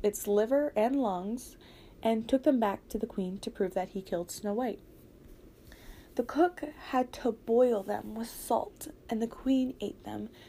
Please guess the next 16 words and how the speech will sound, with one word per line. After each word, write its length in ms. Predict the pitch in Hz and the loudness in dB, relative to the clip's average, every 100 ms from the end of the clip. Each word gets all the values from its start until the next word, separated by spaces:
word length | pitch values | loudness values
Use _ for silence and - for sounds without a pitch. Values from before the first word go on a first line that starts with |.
| - | -10
supposing 800 | - 226 - 269 311 311 330 330 - | -6 -4 2 2 4 4 2 -2 -2
that 160 | 220 - | -2 -2
she 300 | - - - | -10 -10 -2
ate 240 | 208 - | -2 -2
Snow 340 | - - 226 214 | -8 -4 0 2
White's 520 | 202 185 - - - - - | 2 0 -2 -10 -10 -16 -12
lungs 400 | 202 180 196 202 | -8 -4 -4 -4
and 220 | - 180 170 | -6 -4 -6
liver. 320 | 165 - - - - - - - - - - - - - - - - - - - - - - - - - - - | -6 -8 -12 -18 -20 -20 -20 -16 -16 -18 -20 -20 -20 -20 -20 -20 -20 -20 -20 -20 -20 -20 -20 -20 -20 -20 -20 -20
Snow 300 | - 294 302 | -2 6 6
White 300 | 359 311 - - - 240 | 8 4 0 -12 -10 0
was 160 | 226 | 2
now 200 | 214 214 | 2 2
in 60 | 233 | 2
the 60 | |
forest, 600 | 262 262 262 339 - - | 4 6 8 6 0 -8